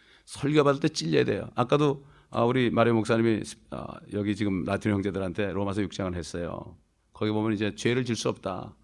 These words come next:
의의 변개가 돼야 된다. 그 여러분, 또 여러분이 죄를 지면, 어? 죄를 지면 하나님께 정말 모욕이다. 그렇게 그 여러분 나기 전부터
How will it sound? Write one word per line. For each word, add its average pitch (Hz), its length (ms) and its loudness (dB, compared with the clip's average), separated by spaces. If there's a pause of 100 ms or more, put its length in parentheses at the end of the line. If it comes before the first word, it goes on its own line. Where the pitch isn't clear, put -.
(260)
의의 117 240 4
변개가 107 360 2
돼야 98 140 0
된다. 87 440 -8 (560)
그 - 120 -2
여러분, 107 480 2 (640)
또 160 200 6
여러분이 147 280 8
죄를 120 280 4
지면, 98 460 -2 (280)
어? 123 220 -4
죄를 104 260 2
지면 107 300 -2
하나님께 117 440 -2
정말 135 360 -4
모욕이다. 110 720 2 (200)
그렇게 - 640 0 (180)
그 175 260 2
여러분 165 260 6
나기 135 240 8
전부터 135 480 4